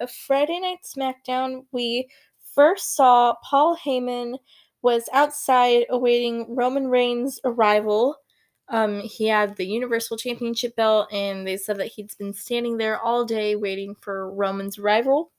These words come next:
And then we saw Toni Storm and Sasha Banks versus Shotzi and Charlotte Flair.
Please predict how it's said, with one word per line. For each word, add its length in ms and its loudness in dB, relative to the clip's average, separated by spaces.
And 480 -4
then 200 4
we 120 -2
saw 640 0
Toni 380 0
Storm 520 2
and 360 0
Sasha 420 0
Banks 540 -2
versus 380 -4
Shotzi 760 0
and 360 0
Charlotte 440 2
Flair. 520 2